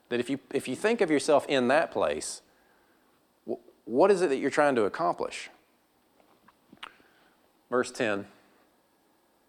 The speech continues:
"For the love of money is the root of all kinds of evil. Some people eager for money have wandered from the faith and pierced themselves with many griefs."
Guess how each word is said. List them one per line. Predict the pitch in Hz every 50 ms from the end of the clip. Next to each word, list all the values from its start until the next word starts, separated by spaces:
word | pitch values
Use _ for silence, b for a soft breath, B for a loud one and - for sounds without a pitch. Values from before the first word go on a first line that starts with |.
| _ _ _ _ _ _ _ _ _ _ _ _ _ _ _ _ b b b b b b b b b b b
"For | - 117
the | 110 117
love | 117 131 147 156 143
of | 131
money | 127 127 139 139 139 120 113 113 120 - - - _ _ _ _ _ _ _ _ _ _ _ -
is | 120 104 92
the | 101 101
root | 113 127 123
of | 107 101
all | 110 127 139
kinds | 139 - 156 143 139 135 123
of | 123 110
evil. | 110 98 92 87 90 98 - - _
Some | - - 131 123 127 123
people | 127 127 123 123 120 - - -
eager | - 135 147 156 135 156 160 160 165 156 - - -
for | - - 127
money | 123 120 120 123 113 98 85 76 67 - - _ _ _ _ _ _ _ _ _ _ _ _ _ _ _ _ _ _ -
have | 104 104 101
wandered | 107 113 120 123 127 123 123 113
from | - 135 123
the | 123 120
faith | - 117 104 101 101 104 - - -
and | 95 87 -
pierced | - 123 123 123 120 -
themselves | - 107 95 - - 104 101 98 92 95
with | 85 82
many | 92 98 98 101 95
griefs." | 92 101 95 87 82 71 - - -